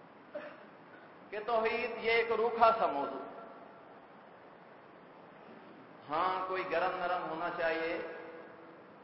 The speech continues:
دوسرے مسائل کے اوپر گفتگو ہونی چاہیے، اس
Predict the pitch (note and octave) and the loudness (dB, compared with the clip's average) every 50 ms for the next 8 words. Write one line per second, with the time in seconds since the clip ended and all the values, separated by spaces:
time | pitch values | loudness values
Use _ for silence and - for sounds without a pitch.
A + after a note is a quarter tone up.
0 | - - - - - - - - - - - - E3+ G#3+ G#3+ - A#3 A#3+ A#3 A#3+ | -20 -20 -20 -20 -20 -20 -20 -20 -20 -20 -12 -8 -6 -6 -4 0 0 2 2 2
1 | A3+ G#3 - G#3 F#3+ F#3 G3+ G#3 G3+ G3+ G3+ F#3+ F#3+ F#3+ F#3+ F3+ F3 F3 F3+ - | 0 0 2 4 6 6 6 6 6 4 2 2 2 2 2 0 0 -2 -4 -4
2 | - F#3 F3 F3+ G3 F#3+ F3+ E3+ E3 E3 D3 D3 D#3 C#3+ C#3+ C#3+ D3 D#3 D#3 - | -4 -4 0 0 0 2 2 0 -2 -2 0 2 4 4 4 4 0 -2 -4 -4
3 | - - - - - - - - - - - - - - - - - - - - | -6 -10 -12 -12 -14 -14 -16 -18 -18 -20 -20 -20 -20 -20 -20 -20 -20 -20 -20 -14
4 | - - G3 | -8 -8 -8